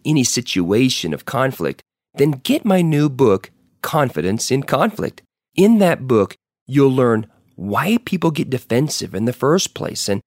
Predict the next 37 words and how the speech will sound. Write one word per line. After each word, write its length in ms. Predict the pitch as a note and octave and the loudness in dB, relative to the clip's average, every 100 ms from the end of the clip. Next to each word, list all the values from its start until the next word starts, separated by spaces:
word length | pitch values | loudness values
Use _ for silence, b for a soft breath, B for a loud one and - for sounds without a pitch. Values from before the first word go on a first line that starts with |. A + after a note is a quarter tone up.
| _ - | _ -6
how 160 | E3+ | -2
to 40 | D3+ | 0
hijack 800 | - - E3+ B3 F#3 B2+ G2 | -2 -6 0 2 2 0 0
the 160 | G#2+ C3+ | -2 -4
other 160 | C#3 D#3 | 0 -2
person's 480 | - D3+ C#3+ B2+ | 0 -2 -2 -4
defensiveness 840 | A2+ G#2 - E3+ G3+ C3 F2 D#2+ F2+ | -4 -4 0 0 0 -4 -2 -4 -2
so 140 | A#2 | 0
they 140 | A2+ | 0
really 500 | G#2+ C3+ F3 A3 A3+ | 0 0 0 2 2
can 200 | G#3 D3+ | 0 -2
hear 340 | B2 - F#3+ E3 | -4 -4 0 0
what 200 | C3+ - | 0 -2
you 60 | |
have 120 | A2 - | -4 -2
to 80 | G2 | -4
say 480 | - G3+ C#3 B2 - _ _ _ | 0 2 2 0 -4 _ _ _
when 100 | D3+ | 0
you 100 | F#3+ | 2
have 120 | G3+ | 2
something 420 | - C#3 B2+ D#3 D#3+ | 0 0 0 -2 -2
to 100 | F#3 | -2
say. 480 | - G#3+ B3+ G3 - _ _ _ | 0 0 0 -4 -8 _ _ _
You'll 160 | D3+ D#3 | 2 4
learn 260 | D#3+ D3+ - | 4 4 -2
how 200 | - C#3+ | -2 -2
to 340 | B2+ C3 A#2 G#2+ _ G#2 | 0 0 -2 -2 _ -4
disagree 960 | C3+ - G2+ - A2 G2 G#2+ G3 G3 _ _ | -2 0 -2 -4 -4 0 2 0 -2 _ _
without 320 | A2+ B2 A2 | -2 0 0
being 160 | A#2 G#2+ | 0 0
disagreeable. 880 | A2 - G2 E2 F#2 A2 D3+ G3+ A3 _ _ _ | 0 -2 -4 -2 -2 0 0 -2 -4 _ _ _
You'll 140 | D3+ | 4
learn 180 | G3+ F#3+ - - | 4 4 -2 -6
how 120 | F#3+ | -4
to 140 | F3+ | -4
deal 440 | D3+ - F3+ G#3 G#3 | -6 -4 0 2 2
with 160 | E3+ | 0